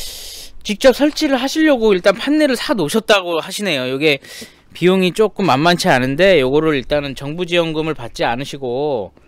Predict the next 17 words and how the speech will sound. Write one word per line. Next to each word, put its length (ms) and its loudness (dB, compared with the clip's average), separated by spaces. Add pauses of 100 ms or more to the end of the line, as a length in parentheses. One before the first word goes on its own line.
(460)
음, 160 -8
개인적으로 680 4
요걸 200 4
일단은, 360 -2 (380)
어, 120 -4
구입을 360 -2
해 100 -2
놓은 180 0
상태라고 420 0
하십니다. 840 -2
예, 280 -10
그거 180 -8
좀 160 -12
참고하시면 560 -4
될 120 -4
것 120 -6
같고, 720 2